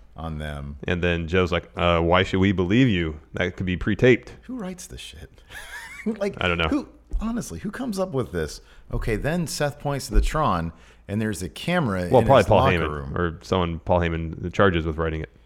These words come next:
Speaker 1: Like, they need to get their heads out of, like, this weird, like, cloud of W-, of W W E Universe stuff where, like, there's a cameraman just chilling in a locker room.
Speaker 2: Well, that bit, yeah.
Speaker 1: What if, <laughs> what if the guy was, like, putting his pants on?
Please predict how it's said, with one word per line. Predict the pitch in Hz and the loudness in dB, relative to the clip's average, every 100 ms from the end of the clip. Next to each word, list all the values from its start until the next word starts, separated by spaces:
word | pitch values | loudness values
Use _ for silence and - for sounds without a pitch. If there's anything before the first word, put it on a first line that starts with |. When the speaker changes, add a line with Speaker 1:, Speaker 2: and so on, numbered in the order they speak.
| _ - | _ -4
Speaker 1:
Like, | 139 117 | -4 -4
they | 131 | -4
need | 175 196 | -2 -2
to | |
get | 139 135 | -4 -4
their | 117 | -4
heads | 101 143 110 | 0 -2 0
out | 110 107 | 0 0
of, | 90 | 0
like, | 95 85 | -2 -2
this | 90 - | -8 -10
weird, | 92 104 104 90 80 | -6 -4 -4 -6 -4
like, | 90 82 76 - | -4 -4 -10 -12
cloud | - 104 101 | -4 -2 0
of | 90 78 73 76 | -2 -6 -10 -8
W-, | 90 82 | -6 -6
of | 85 | -8
W | 76 85 | -6 -6
W | 85 87 | -4 -4
E | |
Universe | 78 90 78 80 - | -4 -6 -4 -6 -6
stuff | - 80 73 - | -6 -6 -6 -6
where, | 87 82 | -4 -2
like, | 80 73 | -2 -2
there's | 82 | -6
a | 76 | -6
cameraman | - 95 80 78 71 | -8 -6 -6 -8 -8
just | 78 | -10
chilling | - 90 | -8 -6
in | 80 | -6
a | 76 | -4
locker | 82 85 69 | -4 -4 -6
room. | 69 | 4
Speaker 2:
Well, | 143 | 6
that | 113 92 | 6 4
bit, | 87 80 | 2 2
yeah. | 82 | 4
Speaker 1:
What | 165 | 4
if, | 165 - | 4 6
<laughs> | |
what | 214 160 208 | 4 6 4
if | 214 | 4
the | 160 | 2
guy | 135 143 156 | 4 6 6
was, | 147 | 6
like, | 131 - | 4 4
putting | 165 123 | 2 2
his | 104 | -4
pants | - 143 165 82 | -2 -2 -2 -4
on? | 76 69 | -6 -6